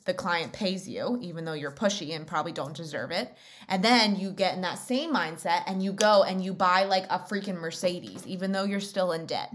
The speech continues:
right? So you're like, "Oh, I just got all this money from a client," and you don't show any gratitude for it. And you go to the dealership and you're like, "Just give me the Mercedes,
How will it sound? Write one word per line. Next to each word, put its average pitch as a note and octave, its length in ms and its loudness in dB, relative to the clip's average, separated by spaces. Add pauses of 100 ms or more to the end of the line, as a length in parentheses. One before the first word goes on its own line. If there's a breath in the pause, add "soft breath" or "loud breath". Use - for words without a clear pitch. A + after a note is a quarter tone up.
right? F3 320 -2 (400 loud breath)
So - 140 0
you're C#4+ 200 6
like, A#3 320 8 (120)
"Oh, A#3+ 560 6
I C#4+ 300 6
just G#3 300 -2
got G#3 280 2
all C#4+ 180 12
this A3+ 240 -2
money A#3+ 320 4
from A#3+ 140 -2
a F#3+ 80 -2
client," A3+ 960 0
and F#3 160 -4
you F#3 60 -2
don't G#3 180 -2
show G#3+ 120 -2
any F#3+ 200 -2
gratitude A#3+ 640 2
for A3 260 0
it. - 80 2
And F#3+ 140 -2
you F#3 80 -4
go G3 180 -2
to F#3+ 80 -2
the F3+ 80 0
dealership A3+ 460 -2
and G#3 80 0
you're G3 120 0
like, F3 200 0 (240 loud breath)
"Just A3 320 0
give C#4+ 180 4
me D4+ 80 0
the D4+ 100 -2
Mercedes, B3 840 0